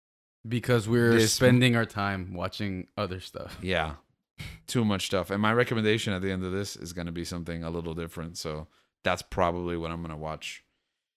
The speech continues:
Speaker 2: Okay, before we get on to, onto that,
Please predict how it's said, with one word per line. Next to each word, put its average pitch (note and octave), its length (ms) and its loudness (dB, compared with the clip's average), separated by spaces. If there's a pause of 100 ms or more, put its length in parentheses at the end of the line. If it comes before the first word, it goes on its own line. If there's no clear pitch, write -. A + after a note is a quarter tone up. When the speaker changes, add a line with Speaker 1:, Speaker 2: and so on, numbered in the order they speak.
(180)
Speaker 2:
Okay, A3 240 6
before D3+ 300 4
we E3+ 100 2
get E3 240 6
on C#3+ 200 4
to, G#2+ 540 0 (220)
onto A2+ 260 2
that, B2 540 4